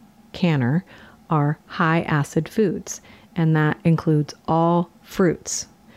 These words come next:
Now, tomatoes are also considered a fruit. They're also considered high acid. The problem is that over the years,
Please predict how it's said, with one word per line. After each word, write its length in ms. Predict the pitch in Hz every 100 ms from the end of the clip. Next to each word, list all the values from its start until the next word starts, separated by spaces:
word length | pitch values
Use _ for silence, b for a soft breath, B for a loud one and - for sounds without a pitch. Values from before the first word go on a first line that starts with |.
| B B B -
Now, 140 | 165
tomatoes 580 | 156 180 175 180 202 208
are 240 | - 175
also 340 | - 170 165 220
considered 460 | 240 226 220 214
a 60 | 202
fruit. 380 | 202 208 233 -
They're 160 | 165
also 260 | 165 165 170
considered 480 | 170 165 175 165 156
high 240 | 160 151
acid. 540 | - 147 139 - 190 - B B B B
The 100 | 214
problem 440 | 202 226 247 262 220
is 280 | 180 175 -
that 280 | 170 160 -
over 280 | 185 185 208
the 100 | 208
years, 680 | 185 156 160 151 156 151